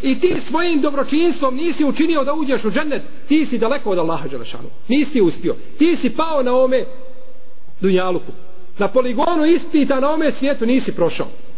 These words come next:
A nemaš pravo da ponoviš ispit. Propao si. I dolaziš takav pred uzvišenog Allaha, te barake o ta'ala.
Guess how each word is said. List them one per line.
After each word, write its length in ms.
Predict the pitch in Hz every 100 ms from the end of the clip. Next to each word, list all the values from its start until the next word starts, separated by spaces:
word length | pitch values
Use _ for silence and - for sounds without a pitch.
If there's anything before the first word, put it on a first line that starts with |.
| - -
A 120 | 196
nemaš 380 | 269 330 311 233
pravo 220 | - 254 226
da 80 |
ponoviš 380 | 214 208 190 151
ispit. 260 | 139 - - - - -
Propao 340 | 208 190 113
si. 160 | - - - - -
I 80 | 208
dolaziš 340 | 196 233 214 -
takav 260 | 208 208
pred 180 | - 165
uzvišenog 400 | 170 165 165 143
Allaha, 320 | 131 127 127
te 120 | 127
barake 320 | 123 117 117 113
o 40 |
ta'ala. 280 | - -